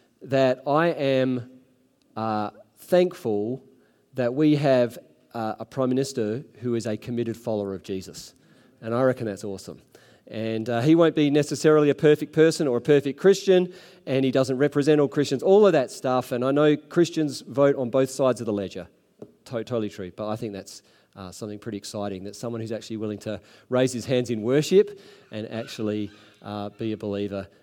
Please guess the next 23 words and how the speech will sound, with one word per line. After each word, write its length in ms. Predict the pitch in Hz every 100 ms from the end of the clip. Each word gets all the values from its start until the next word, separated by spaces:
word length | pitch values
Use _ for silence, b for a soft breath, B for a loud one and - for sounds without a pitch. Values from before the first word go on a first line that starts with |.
| -
And 100 | 135
I 80 | 156
gotta 140 | 147
say, 140 | 139
I 160 | 123 135
went 160 | 147 139
into 200 | 131 139
this 180 | 127 135
election 540 | 127 135 135 120 113 b b b b b b _
pretty 180 | - 233
concerned 840 | - 170 - 156 143 131 180 214 -
about 500 | 127 110 120 120 117 - _ _ _ _
the 80 | 127
whole 220 | 113 135
issue 300 | 135 123 135
around 280 | 120 117 104
freedom 320 | - 117 113 110
of 120 | 104
religion, 440 | 107 127 185 196 - b b b b b
and, 580 | 127 113 113 110 107 104 -
um, 460 | 113 107 104 101 95 b b b -
I 100 | 107
feel 300 | - 110